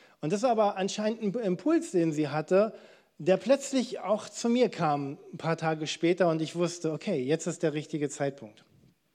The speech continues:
Und ich habe mich mit meinem Vater getroffen und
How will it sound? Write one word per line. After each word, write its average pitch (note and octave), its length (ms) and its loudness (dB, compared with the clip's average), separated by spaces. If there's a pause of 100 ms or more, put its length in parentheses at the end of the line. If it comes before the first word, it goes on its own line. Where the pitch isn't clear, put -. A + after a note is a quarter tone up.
(880)
Und G#3 260 6
ich B3+ 120 0
habe C#4+ 100 6
mich C4 80 6
mit C4+ 100 4
meinem A#3+ 160 2
Vater B3+ 300 0
getroffen G3 600 2
und F#3 280 0